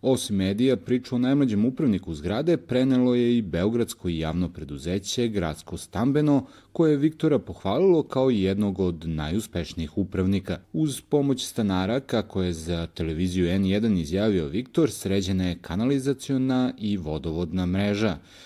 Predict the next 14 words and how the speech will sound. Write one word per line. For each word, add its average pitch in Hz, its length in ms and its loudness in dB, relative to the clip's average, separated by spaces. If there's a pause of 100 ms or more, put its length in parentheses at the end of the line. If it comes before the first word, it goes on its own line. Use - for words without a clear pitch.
(160)
Krov 92 240 0
se - 160 -8
popravlja, 151 640 2
a 131 40 2
bašta 110 480 -2
sa 101 440 -2
počišanom 90 800 -4
travom 123 480 0
i 85 60 -2
cvećem 156 520 -2
je 156 140 0
skoro 104 380 -2
pa 101 200 -6
posađena. 104 760 -2